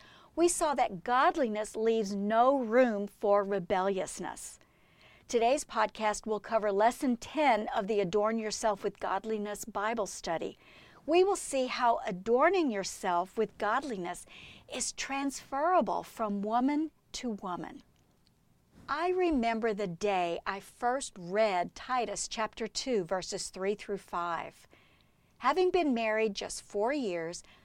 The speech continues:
I had two children under the age of three. My husband was in seminary and working full-time to support us. I had no car. My mom lived eight hours away. When I read the description in Titus two of a godly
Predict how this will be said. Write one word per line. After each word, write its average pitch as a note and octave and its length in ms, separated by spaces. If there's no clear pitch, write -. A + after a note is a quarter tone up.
I D#4+ 140
had F4 180
two E4+ 160
children B3+ 500
under A3 160
the G#3+ 200
age G#3 200
of A3 120
three. A#3+ 600
My G#3+ 140
husband B3+ 460
was C#4 140
in E4 100
seminary G#3 760
and G#3+ 180
working A#3 380
full-time A#3+ 540
to A3 140
support C4 540
us. - 360
I A3+ 100
had G3+ 220
no C#4 160
car. - 520
My A#3 160
mom A#3 380
lived G#3 180
eight - 260
hours A3+ 320
away. F#3+ 480
When A3+ 160
I D4+ 120
read C4 260
the B3 40
description A3+ 600
in F#3+ 140
Titus C#4 420
two G#3+ 360
of G3 140
a F3+ 60
godly C4+ 540